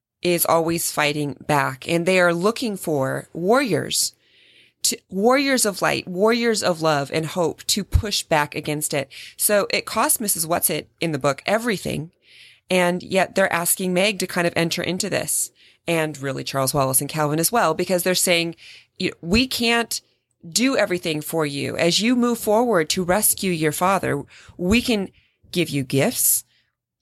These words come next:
You, you will have our, you know, wisdom as much as we can, but we cannot do it for you. You have to go forward and, and risk."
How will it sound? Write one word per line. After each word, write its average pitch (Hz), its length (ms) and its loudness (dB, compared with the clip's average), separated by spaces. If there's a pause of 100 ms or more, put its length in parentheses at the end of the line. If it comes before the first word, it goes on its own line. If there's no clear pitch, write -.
You, 185 260 4
you 175 180 0
will 170 100 2
have 156 380 0
our, 143 320 2
you 147 80 -4
know, 139 120 0
wisdom 190 560 0
as 180 100 0
much 180 180 -2
as 180 120 0
we 175 80 -6
can, 214 260 0
but 160 120 4
we 220 220 2
cannot 208 440 2
do 196 160 2
it - 100 0
for 180 240 0
you. 147 160 -2
You 170 340 0
have 202 240 0
to 185 80 -2
go 170 140 2
forward 156 540 -4 (760)
and, 170 300 0
and 170 240 0
risk." - 460 0